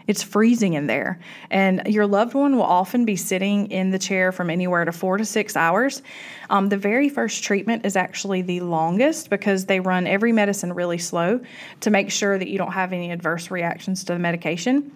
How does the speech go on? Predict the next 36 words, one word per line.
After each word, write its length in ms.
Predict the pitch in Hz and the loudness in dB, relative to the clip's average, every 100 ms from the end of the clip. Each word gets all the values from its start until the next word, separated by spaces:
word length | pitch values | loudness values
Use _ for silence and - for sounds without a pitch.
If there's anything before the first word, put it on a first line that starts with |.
| - 220 | -4 2
You 160 | 254 | 4
don't 180 | 277 302 | 4 4
need 200 | 285 285 | 2 4
one 120 | 254 | 2
of 60 | 226 | 2
those 200 | 190 180 | 2 -2
tiny 380 | - 226 233 196 | 0 2 2 2
little 220 | 175 170 | 0 0
things 380 | 180 170 170 170 | 0 0 -2 -4
that 120 | - | -2
only 220 | 190 190 | 0 -2
cover 280 | 190 196 190 | -2 0 0
up 140 | 190 | -2
your 120 | 180 | -2
legs. 500 | 170 170 202 220 - - | 0 0 0 -4 -6 -2
You 80 | |
know, 80 | 196 | 2
you 220 | 196 202 | 2 2
really 260 | 208 262 320 | 2 4 4
wanna 180 | 277 226 | 4 2
be 140 | 196 | 2
able 200 | 180 175 | 0 0
to 100 | 170 | -2
heavy 340 | 170 202 196 185 | -2 0 0 -2
snuggle 380 | - 170 170 | -2 -2 -2
down 240 | 170 170 175 | -2 -2 -2
in 80 | 180 | -4
the 60 | |
blanket 440 | 170 175 247 269 - | -2 0 2 0 2
all 200 | 190 208 | 2 4
the 80 | 202 | 4
way 160 | 185 | 2
up 100 | - | 0
to 80 | 175 | -6
your 60 | 156 | -6
chin, 360 | 170 143 - | -6 -6 -8